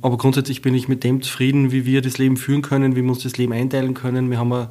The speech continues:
junges, flexibles Team und von dem her würde ich jetzt sagen, ich genieße Freiheit und wenn man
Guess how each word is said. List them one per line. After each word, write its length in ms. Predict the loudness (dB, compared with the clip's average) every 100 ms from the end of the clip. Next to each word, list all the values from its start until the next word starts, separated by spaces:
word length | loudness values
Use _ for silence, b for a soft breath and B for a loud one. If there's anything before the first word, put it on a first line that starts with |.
| B B
junges, 320 | 2 4 4 2
flexibles 600 | -2 -2 -2 0 -2 -2
Team 380 | 0 0 0 B B B B B B B
und 200 | -4 -2
von 120 | 0
dem 180 | 2 2
her 240 | 4 2
würde 160 | 0 0
ich 60 | -2
jetzt 140 | -2
sagen, 100 | 0
ich 140 | 0 0
genieße 400 | 2 2 -2 -6
Freiheit 600 | -4 -2 0 0 -2 -8 B B B B
und 200 | -2 0
wenn 120 | 4
man 240 | 4 2